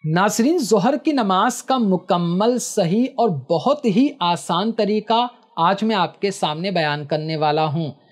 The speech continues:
यानी आपको सुन्नत कैसे पढ़ना है, उसकी नीयत कैसे पढ़ना है, कौन सी रकात में कौन सी सूरत मिलाना है,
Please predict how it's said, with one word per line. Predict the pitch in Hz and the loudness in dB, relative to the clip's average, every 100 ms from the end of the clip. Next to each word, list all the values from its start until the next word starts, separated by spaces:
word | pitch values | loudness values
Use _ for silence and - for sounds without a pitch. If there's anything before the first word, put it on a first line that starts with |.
| _ - | _ -4
यानी | 196 240 294 | 0 2 2
आपको | 254 233 - 240 | 0 -2 -2 -4
सुन्नत | 240 202 196 233 233 | -2 -2 -2 -2 -2
कैसे | 196 170 196 | -2 -2 -4
पढ़ना | 196 175 170 170 | -2 -2 0 0
है, | 170 175 | 0 -2
उसकी | 165 - 185 | -6 -4 -4
नीयत | 165 170 190 - | -2 -2 -4 -2
कैसे | 170 156 180 | -2 0 -2
पढ़ना | - 160 160 165 | -2 -4 -2 -2
है, | 170 170 | -2 -4
कौन | - 185 214 | -4 -2 -2
सी | 202 185 | -2 -2
रकात | 160 170 180 185 | 0 0 0 -2
में | 180 | -6
कौन | - 170 190 | -4 -2 -2
सी | 185 | -4
सूरत | 170 165 165 170 | -6 -2 -2 -2
मिलाना | 165 156 160 165 | -2 0 0 -2
है, | 170 165 | -2 -2